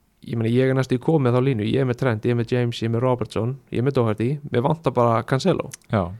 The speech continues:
Speaker 1: Skil, það er svo auðvelt einhvern veginn að swappa á milli, jú, jú, kannski þarf ég að taka mínus fjóra eða mínus átta eða eitthvað, en ég er samt svo nálægt þessu.
Speaker 2: Einmitt.
Speaker 1: Og þetta er bara svo mismunandi eftir mönnum, en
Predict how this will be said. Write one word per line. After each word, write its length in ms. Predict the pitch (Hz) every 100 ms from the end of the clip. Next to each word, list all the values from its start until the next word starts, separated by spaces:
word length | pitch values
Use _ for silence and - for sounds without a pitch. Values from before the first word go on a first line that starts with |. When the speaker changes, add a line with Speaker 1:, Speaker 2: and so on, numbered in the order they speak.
| -
Speaker 1:
Skil, 160 | - -
það 120 | 120
er 40 |
svo 120 | 123 -
auðvelt 460 | 156 175 180 165 165
einhvern 200 | 156 151
veginn 220 | 151 147
að 80 | -
swappa 480 | 151 175 165 -
á 40 | 165
milli, 480 | 165 160 160 120 120
jú, 160 | 143 156
jú, 100 | 120
kannski 300 | - 131 135
þarf 140 | 131 131
ég 60 |
að 40 | 127
taka 180 | 131 131
mínus 300 | 131 131 -
fjóra 460 | - 135 131 131 127
eða 20 |
mínus 200 | 123 120 120
átta 400 | 123 - 120 113
eða 160 | 101
eitthvað, 280 | - 78 -
en 100 | 110
ég 100 | 120
er 40 |
samt 180 | 123 123
svo 80 | 131
nálægt 260 | 156 170 117
þessu. 120 | - - _ -
Speaker 2:
Einmitt. 420 | 101 101 - - _ _
Speaker 1:
Og 80 | -
þetta 120 | 104
er 40 | -
bara 100 | 113
svo 80 | 117
mismunandi 340 | 135 143 139
eftir 140 | 135 143
mönnum, 300 | 156 131 80
en 160 | 80